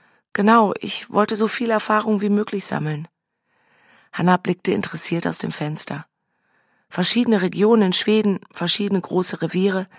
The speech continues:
alles, was meine Berufserfahrung erweitert.“ Sie lächelte. „Und selbst? Wie lange arbeitest du schon in Tanum?“ „Äh, seit meiner Ausbildung.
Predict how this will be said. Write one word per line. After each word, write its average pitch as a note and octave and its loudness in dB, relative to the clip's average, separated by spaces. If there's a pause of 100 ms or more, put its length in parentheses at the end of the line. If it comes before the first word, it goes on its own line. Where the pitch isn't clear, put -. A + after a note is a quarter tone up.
(500)
alles, B3+ 4
was A#3 -4
meine G#3+ 4
Berufserfahrung G#3 -2
erweitert.“ F#3+ -4 (800)
Sie - -6
lächelte. E3+ -4 (1120)
„Und F3 0
selbst? - -4 (720)
Wie G3 -2
lange F3+ 2
arbeitest D#3+ 0
du D3 -4
schon D3 -2
in C#3 -6
Tanum?“ C#3 -6 (1040)
„Äh, D3 -2 (1000)
seit - -4
meiner C3 0
Ausbildung. C#3 -2